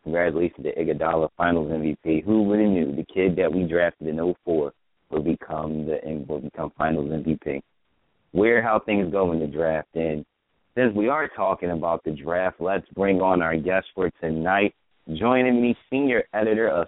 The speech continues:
Section two one five dot com of, of the Philadelphia sports site on fan, on the Fansided Network. He, he was on the show, I think it was last summer when we were talking about, I think it was last summer or the summer before, I think it was last summer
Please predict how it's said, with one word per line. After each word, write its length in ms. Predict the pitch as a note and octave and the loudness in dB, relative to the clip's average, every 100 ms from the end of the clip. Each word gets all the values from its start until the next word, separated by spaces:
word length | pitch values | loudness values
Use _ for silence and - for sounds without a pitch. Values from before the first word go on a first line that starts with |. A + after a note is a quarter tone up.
| - | -2
Section 380 | G2+ G2+ F#2 E2+ - | -4 -2 -2 -4 -2
two 120 | G#2 | 0
one 260 | G2+ F#2 - | 2 0 0
five 320 | F2+ F#2 D#2+ | 0 0 0
dot 300 | F2+ F2 D#2 - | 0 0 -2 -6
com 520 | - G2 G2 G2 G#2 - _ _ | -2 0 4 2 0 -6 _ _
of, 200 | F2+ F2 - F#2+ | 0 0 0 -6
of 320 | - F2 E2 | 0 0 0
the 200 | F2 E2 - | -2 -4 0
Philadelphia 420 | G2 F#2+ - E2+ - | 2 2 0 -4 -4
sports 320 | - G2 F#2 _ | -2 -2 -2 _
site 280 | F#2+ F#2+ - | 0 0 0
on 260 | F#2+ E2 D#2+ | -2 -2 -4
fan, 300 | - G2 F#2+ - | -2 0 0 -2
on 140 | G2+ F2 | -2 -2
the 60 | |
Fansided 680 | - F#2+ F#2 - F#2+ F2+ D#2 | 0 0 0 0 2 2 2
Network. 520 | D#2 G#2 A2+ A2+ A2+ - | 0 -2 -2 0 0 2
He, 200 | E2+ E2+ | -2 -2
he 120 | - | -2
was 120 | F#2+ F2 | -2 2
on 160 | F2+ | 0
the 60 | F2 - | -2 -2
show, 300 | F2+ E2+ - _ _ | 0 0 -2 _ _
I 80 | - | -2
think 120 | G2 | 0
it 40 | D#2+ | 2
was 240 | D2+ D2+ | 0 -2
last 420 | - F2 A2 A#2 - | -2 2 2 2 0
summer 260 | A#2 A2 | 0 2
when 120 | F#2 E2+ | 2 0
we 0 | |
were 60 | |
talking 340 | - F#2 - F2 | -2 -4 -2 -2
about, 260 | E2 D2+ | -2 -2
I 20 | C2+ | -2
think 160 | A2 | 0
it 40 | E2 | 0
was 80 | |
last 200 | G2 A#2+ | 0 -2
summer 160 | A2+ G#2 | -2 -2
or 60 | G2 | -2
the 80 | - | -2
summer 160 | F#2+ | -2
before, 420 | E2+ D#2+ F#2+ F#2 | -2 -4 0 2
I 40 | E2+ | 2
think 120 | B2+ | 0
it 60 | A#2+ | 2
was 60 | |
last 280 | G#2 G#2 - | 2 0 0
summer 260 | E2 E2+ | -6 -6